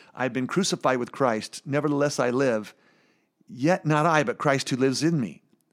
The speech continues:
For the life I live, I live by faith in the Son of God, who loved me and gave himself for me." That it's Christ's life that lives through us as he increases and as we decrease, and his character is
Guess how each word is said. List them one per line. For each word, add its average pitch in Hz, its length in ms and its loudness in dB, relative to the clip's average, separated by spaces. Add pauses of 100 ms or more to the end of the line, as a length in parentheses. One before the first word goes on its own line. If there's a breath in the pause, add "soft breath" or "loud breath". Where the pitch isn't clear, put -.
For 123 60 -10
the 123 100 0
life 151 280 0
I 139 80 2
live, 135 540 2
I 123 80 0
live 139 160 0
by 127 140 2
faith 139 260 0
in 123 80 -4
the 120 80 -2
Son 131 180 0
of 110 140 -4
God, 131 180 2
who 98 80 -4
loved 113 240 -2
me 123 140 -2
and 113 100 -4
gave 117 160 -2
himself 107 360 -6
for 131 200 -4
me." 92 180 -10 (400 soft breath)
That 135 120 -4
it's - 180 -8 (140)
Christ's 165 500 -2
life 113 300 -4
that - 160 -6
lives 110 160 -8
through 113 260 -4
us 92 160 -10
as 110 160 -10
he 156 240 -2
increases 127 640 -6 (500 loud breath)
and 117 140 -6
as 110 160 -6
we 120 160 -2
decrease, 107 480 -6
and 107 80 -6
his 123 140 -4
character 123 640 -2 (480 soft breath)
is 110 360 -4